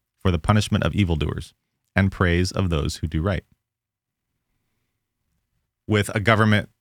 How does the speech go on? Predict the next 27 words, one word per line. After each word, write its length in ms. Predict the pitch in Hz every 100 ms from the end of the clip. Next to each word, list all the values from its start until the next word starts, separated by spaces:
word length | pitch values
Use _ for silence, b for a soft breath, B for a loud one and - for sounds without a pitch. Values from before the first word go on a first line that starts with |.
| _
that 400 | 107 101 98 92 - _ _ _ -
follows 520 | - 117 113 101 90
God's 340 | 101 92 87
laws, 540 | 87 90 92 104 95 _ _ _ _ _ _ _ _ _ _
he 60 | -
wants 200 | 107 104
us 120 | 107
to, 80 | 104
to, 400 | - 107 - - -
to 120 | 110
submit 340 | - 110 135
to 60 | -
them. 220 | 69 69 _ _ _ _ _ _ _ _ _
Now, 220 | 90 78 -
of 80 |
course, 420 | - 92 80 - - _ _
there's 220 | 95 92
that 160 | 95 85
discussion 480 | 90 - 95 -
of 240 | 87 82 - _ _ _ _ _ _ _
if 280 | 95 90 -
the 120 | 98
government 480 | 98 104 98 95 87
goes 440 | 90 90 87 80 -
beyond 560 | - 87 87 87 90
the 40 | 92
Bible 480 | 85 85 82 95